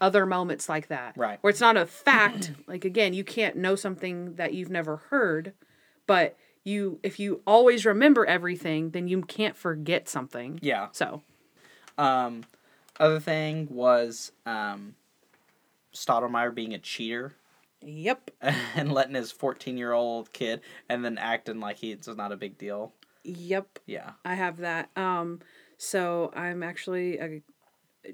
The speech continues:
Speaker 1: middle school coach. And yeah, I have that. Non-eligible kids, that's the worst.
Speaker 2: Mm-hmm.
Speaker 1: <laughs> Where you're like, "Okay, that's a full-grown man. Like,
Speaker 2: Yeah.
Speaker 1: you can't be playing against these little kids." Yeah, I don't like that. So, Monk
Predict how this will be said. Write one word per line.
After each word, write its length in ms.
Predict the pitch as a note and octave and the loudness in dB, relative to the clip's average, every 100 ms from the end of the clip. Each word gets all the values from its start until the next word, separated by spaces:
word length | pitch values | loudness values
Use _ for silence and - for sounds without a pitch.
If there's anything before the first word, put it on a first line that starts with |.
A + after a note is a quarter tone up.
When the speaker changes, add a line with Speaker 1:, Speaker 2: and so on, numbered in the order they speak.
| - | -12
Speaker 1:
middle 400 | E3 D3+ F#3+ F3+ | -8 -4 -2 -2
school 240 | - F3 | -4 -6
coach. 500 | - F#3 G3+ - - - _ _ | -2 2 2 0 -8 -10 _ _
And 480 | F#3 F3+ E3 E3 - - | -4 -2 -2 -4 -6 -6
yeah, 240 | F3+ D#3+ | -4 -2
I 100 | F3 | -2
have 280 | F#3 F3+ E3 | 0 -2 0
that. 280 | E3+ E3 - - - - | 0 0 -2 -12 -20 -6
Non-eligible 800 | F#3+ G#3 C4 A3+ B3 A3+ A3 G#3+ | 0 2 2 2 2 2 2 0
kids, 460 | - G#3+ F#3 F3 F3 | 2 0 0 -2 -8
that's 260 | E3 E3 | -10 -8
the 100 | - | -4
worst. 540 | G3+ E3+ C#3+ - - - - C3 | -2 -2 -4 -6 -12 -14 -14 -12
Speaker 2:
Mm-hmm. 340 | B2 A2+ B2 | -12 -12 -12
Speaker 1:
<laughs> 100 | C3+ | -8
Where 80 | G#3 | -2
you're 140 | G#3 G3 | 0 0
like, 340 | F3+ E3 - - - - - | -2 -6 -8 -20 -20 -20 -6
"Okay, 220 | C4+ C#4 | 0 4
that's 180 | C#4 D#4 | 4 2
a 40 | D#4+ | 4
full-grown 380 | C4 G#3+ G#3 | 4 4 2
man. 360 | G3 E3+ D3+ F3+ _ _ | 2 -2 -2 -6 _ _
Like, 200 | G3+ G#3+ | 2 4
Speaker 2:
Yeah. 100 | G#2 G#2 - | 4 -2 -2
Speaker 1:
you 180 | A#3 C#4 | 0 2
can't 240 | D4+ C4+ | 4 2
be 80 | A#3+ | 0
playing 280 | - G#3 G3+ | -2 -2 0
against 260 | F#3+ G3 | -2 -4
these 120 | F3+ F3+ | -6 -4
little 160 | E3+ | -4
kids." 320 | - D#3+ D3+ | -4 -6 -4
Yeah, 220 | D#3 B2+ - | -6 -6 -6
I 80 | F#3+ | -4
don't 100 | D#3+ | -2
like 160 | E3 D#3+ | -4 -6
that. 220 | E3 D#3 - - - - _ | -8 -8 -14 -20 -20 -20 _
So, 460 | - B3+ B3+ B3 - _ _ _ _ _ | 8 10 12 8 4 _ _ _ _ _
Monk 600 | A3 A#3 C4+ F4+ - - | 2 6 6 6 2 -8